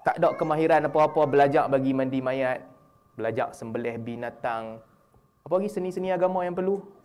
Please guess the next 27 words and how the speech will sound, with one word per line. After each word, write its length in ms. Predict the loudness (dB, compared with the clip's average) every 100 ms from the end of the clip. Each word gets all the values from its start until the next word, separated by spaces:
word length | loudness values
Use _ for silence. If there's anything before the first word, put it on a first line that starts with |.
| -4
Belajar 400 | 0 2 2 0
bang, 560 | 0 2 2 0 -10 -16 -8
a-, 240 | -4 -2
azan, 480 | 2 6 6 4 -2
kan? 160 | -4
Belajar 320 | -2 -2 -2 -2
azan. 400 | -4 0 2 0 -4 -16 -20 _ _
Nanti 240 | -4 -2 0
tua-tua 480 | 2 2 4 2
berbakti 640 | 2 0 0 0 -4 -6 -6
kepada 400 | -4 -4 0 0
orang 480 | 2 2 0 0 -6
di 80 |
tempat 400 | -6 -6 -6 -4
yang 160 | -6 -8
kita 240 | -8 -6
duduk. 400 | -6 -6 -6 -8 -14 -20 _ _ _ _ _ _ -12
Jadi 240 | -8 -6 -6
imam 240 | -6 -6
kampung 560 | -8 -8 -6 -6 -4 -6
ke 80 |
apa 140 | -6 -6
ke. 180 | -4 -4 -4
Ini 160 | -8 -10
semua 400 | -6 -4 -4 -8 -20 _ _ -10
perkara-perkara 720 | 0 2 2 0 0 4 4
yang 320 | 4 0 -2